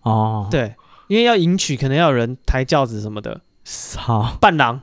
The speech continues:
Speaker 2: 那些是伴郎。
Speaker 1: 哦，那些是伴郎。
Speaker 2: 对，对，对，对，对，他们刚干完，办完那个
Speaker 1: 什么？
Speaker 2: 单身趴。
Speaker 1: 哦，他们前晚去单身趴。
Speaker 2: 对，对，单身趴，隔天来迎娶这样子。
Speaker 1: 嗯。
Speaker 2: 好，然后婚后他女儿，这个女儿就告诉这条蛇说，啊，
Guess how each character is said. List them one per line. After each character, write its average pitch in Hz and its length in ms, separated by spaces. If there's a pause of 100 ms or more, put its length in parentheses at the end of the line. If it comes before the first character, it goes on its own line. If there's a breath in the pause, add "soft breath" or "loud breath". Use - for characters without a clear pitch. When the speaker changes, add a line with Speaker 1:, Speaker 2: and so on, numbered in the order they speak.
(100)
Speaker 2:
那 196 100
些 190 160
是 180 80
伴 180 160
郎。 196 380
Speaker 1:
哦， 170 60
那 175 60
些 190 120
是 175 80
伴 165 240
郎。 110 180
Speaker 2:
对， 175 100
对， 156 140
对， 139 80
对， 123 400
对， 120 80
他 170 80
们 160 100
刚 156 300
干 156 240
完， 127 180 (220)
办 156 160
完 123 140
那 135 100
个 117 300
Speaker 1:
什 - 360
么？ 131 60
Speaker 2:
单 147 160
身 151 380 (360)
趴。 - 140
Speaker 1:
哦， 196 320
他 196 60
们 190 160
前 175 200
晚 165 220
去 156 240 (140)
单 180 240
身 156 200
趴。 143 220
Speaker 2:
对， - 20
对， - 20
单 175 140
身 165 140
趴， 147 340
隔 139 140
天 156 140
来 131 140
迎 127 200
娶 113 200
这 117 80
样 110 140
子。 143 120
Speaker 1:
嗯。 120 200 (180)
Speaker 2:
好， 120 200
然 131 100
后 165 100
婚 196 200
后 208 160
他 185 120
女 156 180
儿， 120 200 (180)
这 190 100
个 175 60
女 127 180
儿 117 100
就 143 80
告 156 140
诉 151 140
这 147 80
条 135 180
蛇 120 240
说， 131 180
啊， 123 220